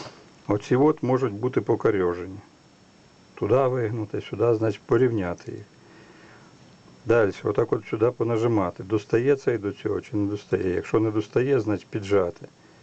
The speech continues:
Або цей отак от туди його піджати, або той сюди піджати. Або два таких попіджимати, щоб вони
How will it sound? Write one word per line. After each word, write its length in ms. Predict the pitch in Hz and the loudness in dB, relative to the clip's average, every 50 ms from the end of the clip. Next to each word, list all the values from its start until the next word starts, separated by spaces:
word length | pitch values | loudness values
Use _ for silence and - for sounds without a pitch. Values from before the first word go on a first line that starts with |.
| - - - _ - - | -20 -20 -20 _ -6 -4
Або 240 | 101 110 107 110 | -2 -2 -2 -2
цей 280 | 110 - - 101 104 113 | -2 0 2 2 2 2
отак 260 | 117 - 139 127 - | 0 -2 -4 -4 -4
от 100 | 135 131 | -6 -6
туди 200 | - 143 131 139 | -6 -2 2 2
його 260 | 139 131 123 135 - - - - - - | 2 4 2 0 -2 -6 -12 -20 -14 -10
піджати, 640 | - 147 117 110 107 139 131 131 - - 131 131 127 - - - - - - - - - - | -6 -2 0 2 4 4 4 2 0 -2 -4 -6 -6 -8 -18 -20 -20 -20 -20 -20 -20 -12 -6
або 220 | - 98 113 127 | -2 0 2 2
той 260 | 127 - - 110 104 98 | 2 4 2 2 2 0
сюди 240 | - - 92 98 | -2 -4 -2 -4
піджати. 640 | 92 - - 95 92 92 92 98 92 90 92 - - 127 - - - - - - - - - - - - - _ - - | -4 -4 -8 -12 -8 -6 -4 -2 -2 -4 -6 -10 -14 -20 -20 -20 -20 -20 -20 -20 -20 -20 -20 -20 -20 -20 -20 _ -10 -4
Або 240 | - 98 110 139 143 | -2 0 2 2 2
два 300 | 123 123 123 120 113 107 | 4 4 2 2 2 2
таких 340 | - 110 107 - 110 101 - | 0 -4 -4 -4 -6 -8 -6
попіджимати, 720 | - 113 98 - 107 98 104 113 120 139 147 139 139 - | -6 -8 -6 -4 -2 0 2 2 4 2 2 0 0 -4
щоб 180 | - - - 101 | -6 -6 -6 -4
вони 240 | 107 110 117 123 | -2 -2 -2 -4